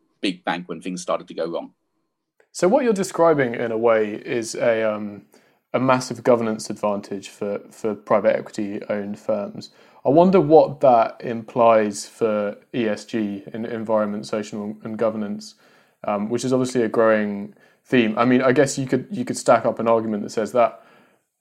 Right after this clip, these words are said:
Speaker 2: that means that private equity could more easily make a difference in this area than, than other sectors, right? Because you could more quickly make change without having to, you know, broker some kind of consensus that, that ends up being a lowest common denominator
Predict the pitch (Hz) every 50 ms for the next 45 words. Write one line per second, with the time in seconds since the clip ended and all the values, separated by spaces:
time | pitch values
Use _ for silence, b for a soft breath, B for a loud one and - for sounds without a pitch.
0 | _ - 127 120 123 117 117 113 110 107 113 - - - - 120 117 113 - 131
1 | 113 110 110 107 - - - - 113 107 107 107 - - - 113 104 98 - _
2 | 202 131 120 120 123 120 117 117 113 107 110 104 104 107 107 104 - 117 107 120
3 | 113 - - - 104 107 - 110 101 98 107 - - 113 107 101 101 104 - -
4 | - b b b b b b _ - 117 110 104 101 98 98 98 104 - - -
5 | - - 107 98 101 104 - - 123 110 107 - - - - - - - - -
6 | 120 117 - - - - - - - - 113 107 113 107 104 - - 110 107 107
7 | 107 107 110 107 104 101 117 139 - _ - - 143 - - - 104 101 101 -
8 | 120 107 101 - - - - 127 113 101 101 101 104 - - 107 107 107 110 110
9 | 110 104 104 104 107 - 107 104 101 101 104 B B B B B B B B _
10 | - 117 104 95 95 95 - 110 98 - - 107 - 110 107 104 107 101 101 104
11 | 98 - - - 104 - 110 107 101 - - - 101 - - - - 113 - -
12 | - 233 202 - 110 - - - - _ _ - - - 127 110 107 110 107 107
13 | 110 104 104 104 104 104 107 101 101 - - - 110 104 101 107 107 104 104 104
14 | 107 101 98 98 98 - - 107 101 98